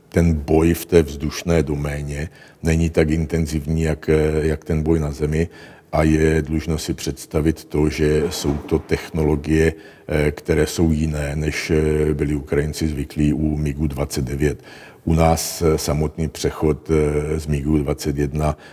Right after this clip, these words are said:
eh, na Gripen trval několik let a ten výcvik pilotů je prostě náročný. Je to o jiné mentalitě, o jiném způsobu vedení boje. Já nejsem úplně expert na letectvo, ale vím, že to nebylo jednoduchý.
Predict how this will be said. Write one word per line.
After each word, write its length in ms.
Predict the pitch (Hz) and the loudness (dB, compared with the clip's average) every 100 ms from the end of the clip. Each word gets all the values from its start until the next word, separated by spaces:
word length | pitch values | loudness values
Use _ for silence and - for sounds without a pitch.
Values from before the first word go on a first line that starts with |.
| - - | -12 -2
eh, 300 | 76 73 76 | 0 0 0
na 140 | 76 | -2
Gripen 640 | 73 73 - 76 73 73 - | 0 -4 -2 -2 0 -2 -2
trval 400 | 76 71 73 78 | -2 2 2 2
několik 600 | 78 73 - 71 71 73 | -2 -4 -2 -2 0 0
let 260 | 71 65 | -2 -2
a 80 | 62 | -6
ten 200 | - 80 | -2 0
výcvik 400 | 76 76 - 78 | 0 -2 -2 -4
pilotů 520 | - 80 76 - 78 | 2 2 2 -2 2
je 120 | 76 73 | 2 0
prostě 400 | 73 - - 80 | -6 -6 -4 -2
náročný. 720 | 73 69 71 - 82 80 82 - - - | -2 -2 -4 -6 -2 0 0 -6 -20 -4
Je 120 | 73 69 | -2 2
to 180 | 78 | 4
o 40 | 78 | 4
jiné 260 | 80 82 | 4 2
mentalitě, 720 | 78 76 73 78 76 - 76 | -2 -4 -2 0 0 0 0
o 80 | 76 | 2
jiném 240 | 78 78 78 | 0 -2 -4
způsobu 540 | - - - 76 78 | -8 -10 -4 -2 -2
vedení 420 | 71 69 78 82 | -2 -2 0 0
boje. 260 | 69 73 78 | 0 0 0
Já 120 | 76 | 0
nejsem 340 | 73 - 78 | -2 -2 0
úplně 300 | 73 78 78 | 0 0 0
expert 400 | 73 - - 73 | -2 -4 -4 -2
na 100 | 76 | -2
letectvo, 540 | 71 73 71 - - 80 | -4 -2 -4 -4 0 2
ale 120 | 78 | 2
vím, 180 | 76 73 | -2 -4
že 100 | 76 | -6
to 140 | 80 | -4
nebylo 320 | 73 71 78 | -6 0 2
jednoduchý. 600 | 76 69 71 71 - 78 | 2 0 -8 -10 -4 -4